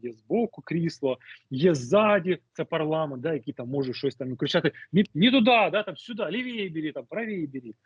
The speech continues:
У Путіна цього немає. Якщо там Путіна, да, там, умовно, його там, там беруть, там,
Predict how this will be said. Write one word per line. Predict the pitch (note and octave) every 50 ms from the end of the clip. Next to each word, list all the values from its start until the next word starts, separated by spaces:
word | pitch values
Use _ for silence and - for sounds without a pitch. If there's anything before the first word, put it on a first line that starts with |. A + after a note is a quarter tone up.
| _ _ -
У | C3+
Путіна | - - G3 B3+ - - D#3+ B2+
цього | - - D3 C#3+ F3 F3
немає. | E3 E3 D#3 C3+ A2 F#2+ - - _ - - - - -
Якщо | B2+ B2+ E3+ F3 - - - A#3 A#3+ A3 E3+
там | - C3+ A2+
Путіна, | G#2+ - F3 F#3 - - B2+ G#2 G#2
да, | G#2 D3+ F#3
там, | F#3+ - A2 G2+ -
умовно, | - C#3+ D#3 D3 B2 G#2 G2 G2+ G2 G#2+ - _
його | - B2 C3+ C#3+ C#3+ C3
там, | B2+ G#2 G2+ G2+ G#2+ _ _ _ _ _ _ _ _ -
там | A2 G2+
беруть, | F#2+ C#3+ G#3 A3 -
там, | - G2+